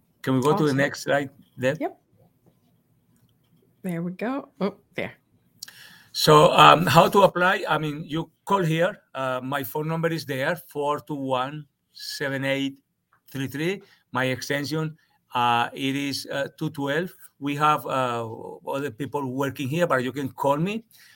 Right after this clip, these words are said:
Speaker 1: And also, you can, you are welcome to download the application from our, uh,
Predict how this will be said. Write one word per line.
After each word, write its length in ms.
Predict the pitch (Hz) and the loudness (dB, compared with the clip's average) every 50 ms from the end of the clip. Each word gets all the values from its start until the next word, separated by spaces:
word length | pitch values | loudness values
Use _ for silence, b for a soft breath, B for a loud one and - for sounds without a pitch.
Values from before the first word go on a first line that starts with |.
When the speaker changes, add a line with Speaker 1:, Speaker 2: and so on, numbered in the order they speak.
| b b b b - | b b b b -4
Speaker 1:
And 300 | 135 135 135 135 131 - - _ | -2 0 0 0 -2 -6 -8 _
also, 240 | - 147 185 175 - | 6 6 6 6 4
you 140 | 180 175 165 | 2 2 2
can, 260 | 170 - 175 175 170 | 2 2 0 0 0
you 160 | 151 151 151 | 0 2 4
are 180 | 160 160 160 160 156 | 6 6 6 6 6
welcome 420 | 160 160 156 156 - 165 156 147 - | 6 4 4 2 0 -2 -4 -4 -6
to 220 | 147 143 139 139 117 | -8 -10 -10 -10 -6
download 580 | 107 147 147 151 147 147 139 139 147 143 147 127 | -2 -2 0 0 0 -2 -2 -2 -2 -2 -4 -2
the 80 | 143 | -2
application 640 | 143 139 107 123 123 113 120 131 127 120 - 147 120 | -2 -2 -4 -6 -8 -8 -6 -6 -8 -6 -8 -8 -10
from 460 | 110 - - 127 123 117 117 113 - - | -10 -8 -4 -4 -4 -4 -4 -8 -8 -6
our, 500 | 127 123 120 123 120 120 117 113 - - | -4 -2 0 2 2 2 2 0 -2 -4
uh, 280 | - 120 120 117 113 | -4 -2 -2 -2 -4